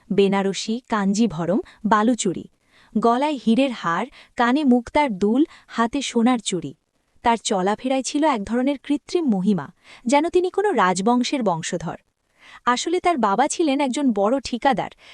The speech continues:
যার টাকায় এই বাড়িটা তৈরি হয়েছিল। এই তথ্যটা সুমনা সবসময় সবাইকে মনে করিয়ে দিতেন। এই বাড়ি তার বাবার দেওয়া, তাই এখানে তার কথাই শেষ কথা। রাজীব চৌধুরী ছিলেন ভদ্র এবং নম্র প্রকৃতির মানুষ। তিনি ইম্পোর্ট এক্সপোর্টের ব্যবসা করতেন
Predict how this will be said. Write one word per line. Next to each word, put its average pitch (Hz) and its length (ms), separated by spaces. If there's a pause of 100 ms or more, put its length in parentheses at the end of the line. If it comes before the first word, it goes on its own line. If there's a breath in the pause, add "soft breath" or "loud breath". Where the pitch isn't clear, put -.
(100)
যার 196 260
টাকায় 190 340
এই 294 140
বাড়িটা 180 380
তৈরি 160 300
হয়েছিল। - 420 (600)
এই 240 280
তথ্যটা 330 420
সুমনা 262 480
সবসময় 302 520
সবাইকে 208 420
মনে 226 260
করিয়ে 160 280
দিতেন। 147 360 (380 soft breath)
এই 196 200
বাড়ি 180 300
তার 233 180
বাবার 180 380
দেওয়া, 143 280 (280 soft breath)
তাই 202 220
এখানে 247 360
তার 220 280
কথাই 247 340
শেষ 196 320
কথা। - 280 (840 soft breath)
রাজীব 247 420
চৌধুরী 370 380
ছিলেন 330 300
ভদ্র 202 420
এবং 285 280
নম্র 214 340
প্রকৃতির 165 440
মানুষ। - 420 (400)
তিনি 240 260
ইম্পোর্ট 214 400
এক্সপোর্টের 220 480
ব্যবসা 180 320
করতেন 220 340